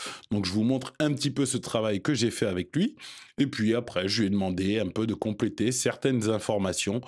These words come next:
pour que je puisse avoir de la matière pour créer ce site internet. Je lui ai même demandé des petites idées d'articles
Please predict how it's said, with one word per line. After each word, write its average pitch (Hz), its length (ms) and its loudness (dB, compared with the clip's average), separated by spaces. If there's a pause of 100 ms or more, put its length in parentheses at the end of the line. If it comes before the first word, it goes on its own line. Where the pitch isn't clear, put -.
(360)
pour 143 160 0
que 104 60 0
je 113 100 4
puisse 131 380 -2
avoir 120 300 2
de 110 100 2
la 90 120 0
matière 95 680 0 (420)
pour 151 380 0
créer - 520 0
ce - 400 -2
site - 520 -4
internet. 156 560 0 (520)
Je 98 160 2
lui 143 60 6
ai - 20 4
même 160 260 4
demandé 151 400 4
des 139 120 2
petites 131 360 -2
idées 139 260 4
d'articles 120 640 0